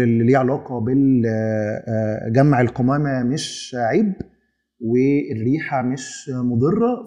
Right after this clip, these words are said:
فتمام. طبعًا الشغل اللي ليه علاقة بجمع القمامة مش عيب، وأي شغل مش عيب، ده شيء مفروغ منه بالضرورة، بس الريحة مش حاجة رومانسية. الناس مضطرة تعمل ده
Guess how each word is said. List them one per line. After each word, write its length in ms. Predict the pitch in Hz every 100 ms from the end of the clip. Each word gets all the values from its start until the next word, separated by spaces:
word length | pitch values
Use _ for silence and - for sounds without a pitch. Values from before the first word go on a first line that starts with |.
| -
فتمام. 380 | 139 135 113 98 _ -
طبعًا 400 | 190 190 151 143
الشغل 400 | 131 - 147 143
اللي 240 | 123 120
ليه 100 | 117
علاقة 320 | 120 127 123 110
بجمع 260 | 117 123
القمامة 380 | 110 110 110 113
مش 140 | 110 101
عيب، 180 | 95 92 _ _ _ _ _ _ _ _ -
وأي 460 | 127 - 170 185
شغل 300 | 143 147 135 127 110
مش 160 | 110 -
عيب، 260 | 113 131 123 139
ده 80 | 131
شيء 320 | - 180 127
مفروغ 540 | 143 - 131 185 143
منه 280 | 143 156 147
بالضرورة، 480 | 120 113 117 127 127 - - _ _ -
بس 380 | 117 143 - 175
الريحة 600 | 143 135 165 208 202 131
مش 160 | 127
حاجة 180 | - 151
رومانسية. 600 | 151 110 107 120 143 95 - _ -
الناس 280 | 120 147 151
مضطرة 720 | 131 - 160 165 147 151 127
تعمل 480 | 147 160 160 120 107
ده 220 | 127